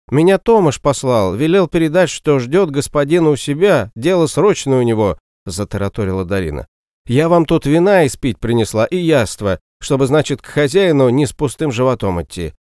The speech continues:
Да он и покормит господина у себя». Дарина несла откровенную белиберду, не останавливаясь, чтобы заболтать посла. Наконец, он устал слушать эту ахинею и распахнул дверь.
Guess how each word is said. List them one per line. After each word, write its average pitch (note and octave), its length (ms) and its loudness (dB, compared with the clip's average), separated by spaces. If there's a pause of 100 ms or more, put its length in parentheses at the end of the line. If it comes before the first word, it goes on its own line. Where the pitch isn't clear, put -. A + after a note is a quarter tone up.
(260)
Да G#3 200 2
он G3+ 220 6
и E3 80 2
покормит D#3 540 2
господина G2+ 520 -2
у F2+ 40 -2
себя». D#2 420 -8 (560)
Дарина B2+ 380 0
несла A2+ 400 -2
откровенную A2+ 640 -2
белиберду, G#2+ 580 -2
не B2+ 140 0
останавливаясь, G#2+ 920 -4
чтобы G#2+ 400 -6
заболтать A2 640 -4
посла. D2+ 480 -10 (420)
Наконец, F3 640 0 (100)
он D3+ 200 4
устал C#3 460 0
слушать G#2+ 540 -4
эту G2 200 -2
ахинею B2+ 540 0
и A#2 120 -2
распахнул A2 580 -4
дверь. D#2 380 -10